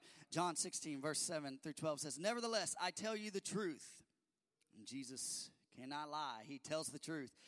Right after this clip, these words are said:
"It is to your advantage that I go away, for I do not go away. The helper, well, if I do not go away, the helper will not come to you. But if I go, I will send him to you." Amen. "And when he comes, he will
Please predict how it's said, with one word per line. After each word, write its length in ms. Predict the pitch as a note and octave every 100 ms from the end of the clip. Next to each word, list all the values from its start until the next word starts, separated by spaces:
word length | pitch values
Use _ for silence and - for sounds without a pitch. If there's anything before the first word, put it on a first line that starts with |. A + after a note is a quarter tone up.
| - - -
"It 140 | G3+ -
is 280 | A3 G#3+ - - -
to 100 | -
your 280 | E3+ F#3 B3+
advantage 500 | B3 A#3+ A#3 F#3+ C#3+
that 140 | D3 D#3+
I 160 | D#3
go 140 | D#3 F#3
away, 380 | F#3+ F#3 D3+ C#3
for 120 | E3
I 120 | D3
do 180 | D3 G3
not 240 | G3+ G3+
go 120 | E3+ F3+
away. 520 | D#3+ D#3 D3 C3 B2 - _ _ _
The 60 | A#2+
helper, 520 | D3 A#3 G#3+ D#3 B2+ A2 - _ _ -
well, 260 | C3 C3+ C3+
if 160 | C#3 C#3
I 80 | C#3
do 160 | E3
not 220 | G#3+ D#3
go 80 | C#3
away, 240 | C3+ C#3 C#3+
the 100 | B2+
helper 380 | F3+ - C#3
will 180 | B2+ E3+
not 200 | D#3+ D#3+ -
come 220 | F3 E3+
to 120 | -
you. 140 | A#2+ A#2+
But 140 | F3
if 260 | D4 F#4 G3+
I 160 | D3+
go, 320 | C3+ C#3+ D#3 -
I 140 | F3+
will 160 | G3 G3+
send 380 | - - D4+ D#4+
him 260 | C4 D4+ D4
to 100 | B3+
you." 460 | C4 G#3 D#3 C3 A2+ - _ _ _ _ _ _ _ _ _ _ _
Amen. 480 | C#3+ F3+ F#3 A3+ C4 - G#3+ G#3+ -
"And 180 | A3
when 140 | A#3 A#3+
he 160 | C4+
comes, 460 | - C#4 D#4+ C4+ A3+
he 140 | G#3+
will 380 | A#3+ A3+ G3+ E3